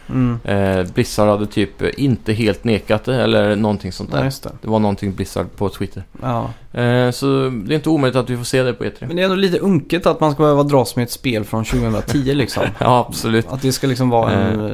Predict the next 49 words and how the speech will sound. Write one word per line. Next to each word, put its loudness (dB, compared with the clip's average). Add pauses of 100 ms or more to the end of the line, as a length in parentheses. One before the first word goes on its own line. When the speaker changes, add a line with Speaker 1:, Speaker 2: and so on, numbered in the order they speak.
Speaker 1:
eh, -8
färsk -8
nyhet -2
liksom. 0
Speaker 2:
Men 4
säg 2
att -2
Blizzard 2
släpper 0
den 4
nya 4
expansionen -4
nu -8
då. -10
Speaker 1:
Mm. 0 (220)
Speaker 2:
Det -2
har 6
varit 4
snack -2
på 4
att 0
de -2
ska -6
komma -2
med -2
en, 0
eh, 2 (100)
andra 2
expansion -6
där, -4
eller -6
tredje -4
Speaker 1:
Ja, -2
Speaker 2:
kanske. -6
Speaker 1:
exakt. -12 (580)
Och -4
sen -2
är -2
det 2
ju 2
Speaker 2:
Så. -8
Speaker 1:
frågan 4
då, 2
hur 0
kommer 2
grafiken -2
se -4
ut? -6
Speaker 2:
Mm. 0